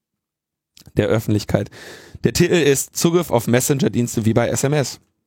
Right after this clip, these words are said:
<laughs> Ja. Es ist eben nicht wie bei S M S. Bei S M S hängen sie zentral an der,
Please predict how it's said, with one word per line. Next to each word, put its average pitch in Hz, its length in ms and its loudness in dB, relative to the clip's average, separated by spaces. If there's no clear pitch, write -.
<laughs> 190 160 -2
Ja. - 140 2
Es 147 220 0
ist 175 220 0
eben 147 200 0
nicht 127 200 -2
wie 127 80 2
bei 120 160 0
S 113 200 -2
M 113 120 0
S. 101 220 -4
Bei 117 180 0
S 117 160 -2
M 135 100 0
S 123 260 0
hängen 135 280 0
sie 127 240 -2
zentral 127 720 0
an 120 180 0
der, 120 340 4